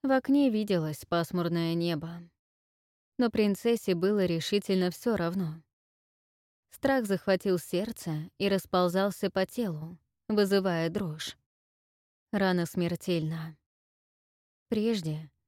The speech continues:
когда все болели и страдали от болезней или недомоганий, драконица всегда оставалась здорова.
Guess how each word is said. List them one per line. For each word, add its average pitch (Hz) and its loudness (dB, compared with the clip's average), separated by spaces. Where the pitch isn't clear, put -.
когда 220 0
все 208 0
болели 185 2
и 165 2
страдали 180 0
от 170 2
болезней 165 0
или 190 0
недомоганий, 170 0
драконица 233 2
всегда 185 0
оставалась 190 2
здорова. 185 -2